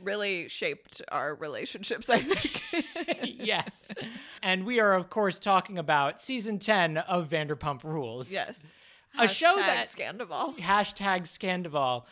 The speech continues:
Speaker 2: Uh, or as I've been referring to it in my head all day, Mister Ariana and the Bambi-Eyed Bitch.
Speaker 1: <laughs> Okay, that's cute, yeah.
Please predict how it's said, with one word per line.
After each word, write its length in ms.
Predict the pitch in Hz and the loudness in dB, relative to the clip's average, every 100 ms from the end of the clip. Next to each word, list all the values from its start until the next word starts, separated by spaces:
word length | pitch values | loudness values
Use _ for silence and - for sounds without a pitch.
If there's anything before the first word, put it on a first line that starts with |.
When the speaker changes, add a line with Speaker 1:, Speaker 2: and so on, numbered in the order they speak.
| - - _ | -20 -20 _
Speaker 2:
Uh, 280 | 196 165 160 - | 2 4 4 2
or 180 | 214 220 | 2 4
as 300 | 208 202 196 | 4 2 2
I've 300 | 170 190 190 | 4 4 4
been 200 | 165 180 | 0 0
referring 460 | 180 165 190 170 170 | 0 -2 2 2 0
to 140 | 165 | -2
it 80 | 160 | -2
in 120 | 151 | -2
my 140 | 151 143 | 0 0
head 240 | 143 165 | 2 2
all 300 | 160 175 160 151 | 2 0 0 2
day, 320 | 160 156 143 | 2 2 2
Mister 340 | 147 175 - | -2 -4 -4
Ariana 580 | 175 170 165 160 170 160 | 2 4 6 4 4 4
and 200 | 151 135 | 0 -2
the 60 | 143 | -4
Bambi-Eyed 600 | 139 147 135 131 120 120 | -4 -4 -2 0 0 0
Bitch. 480 | 147 113 - - 196 | -2 0 0 -2 0
Speaker 1:
<laughs> 140 | - 339 - 392 - - _ 392 _ 311 _ - _ | 0 -2 -2 -8 -8 -12 _ -16 _ -16 _ -16 _
Okay, 180 | 170 | -6
that's 240 | 180 220 - | -6 -8 -10
cute, 240 | - 196 | -16 -16
yeah. 160 | - 233 | -14 -14